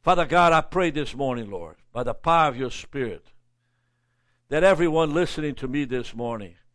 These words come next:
will come to a place of total surrender to the King of Kings and Lord of Lords. I pray, God, that everyone today that is listening to me will receive a prophet's reward.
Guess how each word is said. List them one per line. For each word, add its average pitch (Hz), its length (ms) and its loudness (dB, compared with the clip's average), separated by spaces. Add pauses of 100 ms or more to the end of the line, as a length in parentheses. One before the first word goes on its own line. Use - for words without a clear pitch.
(420)
will 127 140 -10
come 175 340 -2
to 135 140 -6
a 120 40 -4
place 147 760 -2 (580)
of - 240 -12
total 180 380 2
surrender 151 800 -4 (640)
to 131 80 -12
the 120 100 -6
King 151 300 -4
of 131 160 -6
Kings 156 340 -6
and 120 120 -6
Lord 123 200 -2
of 107 140 -6
Lords. 87 560 -14 (600)
I 160 100 0
pray, 208 280 4
God, 131 400 2 (680)
that 143 140 2
everyone 185 580 4
today 156 440 0
that 127 120 -2
is 127 200 -8
listening 156 380 -4
to 123 120 -10
me 127 300 -6 (640)
will 139 160 -2
receive 143 480 -4
a 131 80 2
prophet's 139 520 -2
reward. 110 500 -10